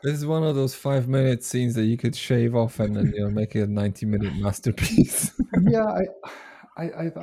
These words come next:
Speaker 2: I thought they could have done that down in the sewer, or, you know, the, it was funny. The line, they could have replaced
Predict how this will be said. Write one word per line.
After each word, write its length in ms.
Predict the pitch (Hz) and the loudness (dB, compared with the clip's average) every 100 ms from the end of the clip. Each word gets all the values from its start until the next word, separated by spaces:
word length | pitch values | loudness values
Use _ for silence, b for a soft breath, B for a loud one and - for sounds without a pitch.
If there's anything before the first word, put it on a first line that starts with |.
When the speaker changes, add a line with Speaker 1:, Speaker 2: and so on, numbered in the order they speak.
| - | -10
Speaker 2:
I 80 | 165 | -6
thought 200 | 185 170 | -6 -2
they 100 | 175 | -2
could 160 | - 170 | 0 0
have 120 | 143 | -2
done 160 | 156 | -2
that 160 | 156 143 | -2 -2
down 260 | 147 143 143 | 0 0 2
in 80 | 143 | 0
the 80 | |
sewer, 520 | 139 160 165 127 107 117 | -2 0 2 2 2 2
or, 220 | 120 117 | 2 2
you 140 | 135 | 2
know, 180 | 120 113 | 0 0
the, 440 | 113 117 - 160 - _ | -2 -6 -6 -16 -16 _
it 160 | 165 170 | -4 -2
was 180 | 156 - | -2 -2
funny. 280 | 165 143 113 | -4 -2 -2
The 100 | 120 | -2
line, 400 | 127 135 139 139 | -2 -2 -2 -2
they 100 | 143 | -2
could 160 | 170 | -2
have 80 | 160 | -2
replaced 600 | 156 143 151 139 139 | -4 -2 -2 -2 -4